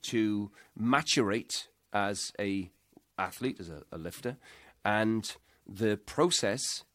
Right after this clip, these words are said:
is the process. I'm, I'm not in a rush. I'm gonna take my time, and I'm going to, um, guide the athlete in what I feel are the most fundamentally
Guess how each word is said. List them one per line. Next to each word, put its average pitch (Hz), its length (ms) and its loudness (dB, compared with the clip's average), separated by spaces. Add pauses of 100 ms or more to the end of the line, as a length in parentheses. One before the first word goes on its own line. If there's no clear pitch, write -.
is 107 260 -4
the 139 100 -2
process. - 720 -2
I'm, - 100 -18 (140)
I'm 76 160 -10
not 82 180 -8
in 90 120 -4
a 92 60 -2
rush. 123 400 2 (720)
I'm 78 120 -14
gonna 76 260 -14
take 85 260 -10
my 87 100 -8
time, 104 460 -6 (520)
and 90 140 -2
I'm 98 100 -2
going 98 380 -2
to, 98 460 -2 (380)
um, 85 540 -4
guide 127 280 4
the 117 120 4
athlete 107 580 -2
in 101 400 0 (320)
what 117 300 2
I 160 100 6
feel 147 640 2
are 113 80 4
the 117 100 0
most 127 440 0 (160)
fundamentally 135 1000 4